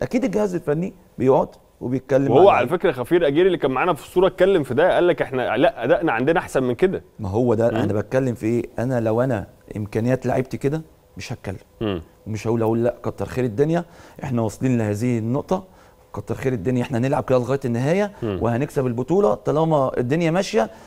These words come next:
Speaker 1: يبقى هنكسب بكده. لكن
Speaker 2: مم.
Speaker 1: انا بقول احنا عندنا امكانيات، وهي الامكانيات الفرديه هي اللي معليانا في الوقت الحالي.
Speaker 2: مم.
Speaker 1: لولا امكانيات صلاح، لولا امكانيات تريزيجيه، ما كان منتخب مصر في الع-، بال-، بالعلامه الكامله،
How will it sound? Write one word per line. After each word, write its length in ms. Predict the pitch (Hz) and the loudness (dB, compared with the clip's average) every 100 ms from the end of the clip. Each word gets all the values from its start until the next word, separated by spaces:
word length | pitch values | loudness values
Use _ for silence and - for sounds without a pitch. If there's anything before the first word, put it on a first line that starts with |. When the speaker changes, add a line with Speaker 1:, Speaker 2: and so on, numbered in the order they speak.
| - | -8
Speaker 1:
يبقى 180 | 123 139 | -4 -2
هنكسب 400 | 131 156 - 139 | -2 -4 -2 -4
بكده. 320 | 120 - - | -4 -6 -2
لكن 280 | 127 151 127 | 2 2 0
Speaker 2:
مم. 120 | 101 85 - | -6 -8 -10
Speaker 1:
انا 100 | 117 | -6
بقول 240 | 120 151 - | -2 -4 -4
احنا 260 | 170 160 127 | -10 -6 -6
عندنا 440 | 135 131 151 170 151 | -4 -2 0 0 -2
امكانيات، 640 | 135 151 151 156 131 - - - - - - | -2 -2 0 -2 -4 -8 -20 -20 -20 -20 -2
وهي 320 | 117 147 180 | 2 4 4
الامكانيات 500 | 165 151 139 147 165 | 0 -2 -2 -2 -2
الفرديه 480 | 170 143 135 160 175 | -4 -2 0 2 2
هي 200 | 147 180 | 2 2
اللي 140 | 151 | 2
معليانا 600 | 135 - 151 143 156 185 170 | 0 0 0 2 2 2 0
في 100 | 147 | 2
الوقت 240 | 147 - | 2 0
الحالي. 280 | - 98 - _ - | -6 -10 -12 _ -6
Speaker 2:
مم. 140 | 107 | -2
Speaker 1:
لولا 320 | 104 156 156 151 | 0 2 2 0
امكانيات 380 | 143 147 156 | 0 -2 -2
صلاح، 300 | - 135 113 - _ | 0 0 0 -4 _
لولا 340 | 110 139 147 139 | -2 0 2 2
امكانيات 420 | 139 143 147 - | 0 -2 -2 -2
تريزيجيه، 640 | 131 120 131 151 202 - _ - - _ | -4 -2 0 0 0 -4 _ -20 -20 _
ما 100 | 107 | -6
كان 260 | 117 165 165 | 0 0 0
منتخب 380 | 143 160 156 143 | -2 -2 -2 -2
مصر 460 | 151 165 143 139 | -2 -2 -2 -2
في 340 | - 139 147 151 - - _ - | -4 -2 -2 -2 -8 -20 _ -2
الع-، 240 | 123 - - - | 0 -2 -6 -4
بال-، 160 | 117 | -2
بالعلامه 440 | 117 123 131 151 139 | 0 0 2 0 -2
الكامله، 280 | - 107 | -2 -6